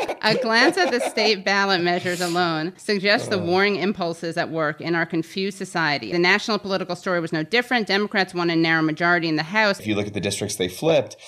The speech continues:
Speaker 2: it really, for the most part, something like thirty of the forty districts were in very wealthy, high median income places, mostly suburban. In effect, this was the sort of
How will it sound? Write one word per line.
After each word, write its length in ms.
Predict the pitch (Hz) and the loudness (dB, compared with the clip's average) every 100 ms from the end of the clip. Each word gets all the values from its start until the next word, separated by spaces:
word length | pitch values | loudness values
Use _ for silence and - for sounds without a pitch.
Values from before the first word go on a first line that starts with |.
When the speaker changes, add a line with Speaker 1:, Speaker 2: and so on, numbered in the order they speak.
| - - - | -18 -8 -4
Speaker 2:
it 140 | 117 | 0
really, 340 | 131 131 117 | 2 2 2
for 120 | 110 113 | 0 0
the 100 | 107 | 2
most 360 | 107 120 - | 4 2 0
part, 480 | - 92 90 - - | 4 4 4 0 -6
something 340 | 117 104 104 | -4 -2 0
like 200 | 98 90 | 0 -2
thirty 320 | - 104 98 95 | 0 0 2 0
of 100 | 87 | -2
the 80 | |
forty 300 | 92 101 90 | -2 0 0
districts 520 | 87 92 - 87 85 - | 0 -2 0 -4 -4 -8
were 600 | 90 95 90 87 90 - | 0 2 2 2 0 -2
in 440 | 92 87 87 87 | -2 -2 -2 -4
very 320 | 82 92 87 87 | -2 0 0 2
wealthy, 640 | 90 85 - 87 82 - - | 2 2 0 -4 -6 -12 -14
high 340 | - 110 98 95 | -6 -2 0 0
median 320 | 92 90 90 | -2 -2 -4
income 300 | 90 95 90 | -4 -4 -4
places, 460 | - 87 - 85 | -2 -2 -2 -6
mostly 380 | 95 95 90 - | -2 -2 -2 -6
suburban. 680 | - 92 87 87 80 80 80 - - - | -4 -2 -2 -2 -2 -4 -6 -14 -20 -6
In 120 | 117 | -2
effect, 420 | 123 - 170 135 113 | -2 4 4 4 -2
this 180 | 113 | -4
was 140 | 123 110 | -4 -4
the 100 | 113 | -2
sort 200 | 117 107 | 0 2
of 260 | 107 101 | 0 -2